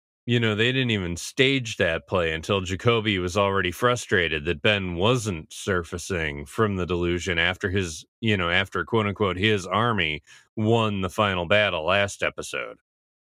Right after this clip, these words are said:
You know, honestly, he's kinda stuck right at the end, um, at the beginning of this storyline. Um, you know, it begins with him on a pile of what's, uh, I'm assuming is supposed to be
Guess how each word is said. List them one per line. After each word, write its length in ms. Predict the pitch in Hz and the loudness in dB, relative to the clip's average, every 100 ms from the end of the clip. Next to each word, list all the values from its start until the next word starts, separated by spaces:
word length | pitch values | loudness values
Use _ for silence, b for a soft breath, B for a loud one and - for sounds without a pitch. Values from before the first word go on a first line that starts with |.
| _ _ | _ _
You 100 | 123 | 0
know, 100 | 113 | 2
honestly, 480 | 98 135 123 - 90 | 2 0 -2 -4 -2
he's 200 | 107 117 | -2 -2
kinda 300 | - 131 90 | 0 0 0
stuck 640 | - - - 165 104 - | -6 -10 -2 0 0 -2
right 300 | 98 107 113 | -2 0 2
at 120 | 107 90 | 0 0
the 180 | 92 | 0
end, 360 | 123 101 73 78 B B B B | 2 0 -2 -10 B B B B
um, 440 | 107 98 82 76 - _ 117 | 0 2 0 -6 -14 _ 2
at 140 | 104 | 2
the 80 | 98 | 0
beginning 460 | 95 92 139 120 90 | 0 2 2 0 -2
of 60 | |
this 220 | 80 78 | -4 -8
storyline. 800 | - 90 85 78 76 71 69 73 | -6 -2 -2 -4 -6 -8 -8 -6
Um, 360 | 87 101 95 90 B B B B _ _ | 0 0 0 -4 B B B B _ _
you 160 | 156 127 | 0 2
know, 120 | 113 | 2
it 120 | 110 117 | 0 0
begins 420 | 123 143 135 104 | 2 2 0 -2
with 140 | 107 | 0
him 280 | 135 135 107 | 2 2 2
on 140 | 95 | 0
a 80 | 90 | 0
pile 500 | - 113 110 110 101 | 0 2 2 2 2
of 440 | 92 92 85 87 - | 0 0 -4 -12 -10
what's, 560 | 107 104 104 98 - 101 | 0 2 2 -2 -10 -4
uh, 360 | 98 92 87 82 87 | 0 2 0 -4 -2
I'm 260 | 92 95 95 | 0 0 -2
assuming 500 | 90 131 135 107 92 | -2 0 0 0 0
is 100 | 90 | -2
supposed 420 | 104 90 107 101 | -4 0 0 0
to 40 | 95 | -6
be 440 | 92 92 87 87 | -4 -2 0 -2